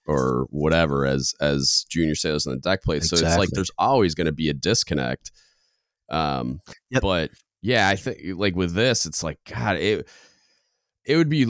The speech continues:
Speaker 1: it would be amazing for, for it to happen tomorrow, but it's like, with stuff like this, I, I hear about it, and then I always fear that, like,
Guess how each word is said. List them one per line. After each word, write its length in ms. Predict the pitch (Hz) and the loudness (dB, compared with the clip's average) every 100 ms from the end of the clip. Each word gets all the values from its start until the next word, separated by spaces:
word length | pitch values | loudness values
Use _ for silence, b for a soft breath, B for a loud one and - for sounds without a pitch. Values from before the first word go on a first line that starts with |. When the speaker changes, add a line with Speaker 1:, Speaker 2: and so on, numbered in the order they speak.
| - | 2
Speaker 1:
it 80 | 151 | 2
would 80 | 170 | 4
be 120 | 147 | 4
amazing 520 | 120 120 143 127 120 | 4 4 4 4 2
for, 480 | 107 - 120 107 101 - | 0 0 2 4 2 -2
for 520 | - 107 104 95 92 - | -4 0 2 2 -2 -2
it 160 | 110 110 | -2 -2
to 320 | - 104 92 - | 0 2 0 -2
happen 760 | - 110 107 104 95 87 85 95 - | -2 0 2 0 -2 -2 -4 -8 -10
tomorrow, 600 | 98 92 139 117 92 87 | -4 0 2 4 2 0
but 160 | 87 | 0
it's 160 | 92 - | -2 -2
like, 220 | 95 90 - - 73 | -4 -6 -12 -18 -6
with 180 | 98 95 | -2 0
stuff 300 | - 135 - | 0 -2 -4
like 160 | 92 | -2
this, 220 | 98 113 101 | -2 0 0
I, 180 | 90 | 0
I 140 | 76 92 | 0 -2
hear 300 | - 139 151 | 0 2 2
about 260 | 147 156 175 | 4 2 2
it, 140 | 131 | 0
and 120 | 101 | 0
then 80 | 101 | 0
I 80 | 98 | 2
always 320 | 110 113 - | 2 2 0
fear 520 | - 107 104 95 87 | -2 -2 2 2 2
that, 200 | 82 80 | 0 -2
like, 480 | 69 80 76 71 - | 0 0 0 -4 -10